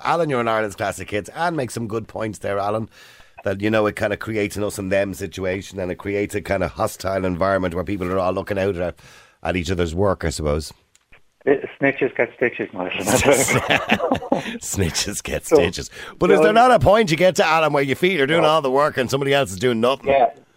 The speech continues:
Speaker 2: so, there, so there's that, right? But it goes back to, as Anne has mentioned, it's poor management if they're not seeing this. So a decent manager should see this, right? So they shouldn't need to staff.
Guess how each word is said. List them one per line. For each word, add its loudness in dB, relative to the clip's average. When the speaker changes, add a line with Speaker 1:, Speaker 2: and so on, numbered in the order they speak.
Speaker 2:
so, -6
there, -4
so -4
there's 0
that, 2
right? -12
But -6
it -6
goes -2
back 2
to, -4
as -6
Anne -2
has -18
mentioned, -8
it's -8
poor 2
management -2
if -10
they're -4
not 0
seeing -4
this. -12
So -2
a -2
decent 0
manager 0
should -10
see 2
this, -4
right? 2
So 2
they -6
shouldn't 2
need -4
to -16
staff. 0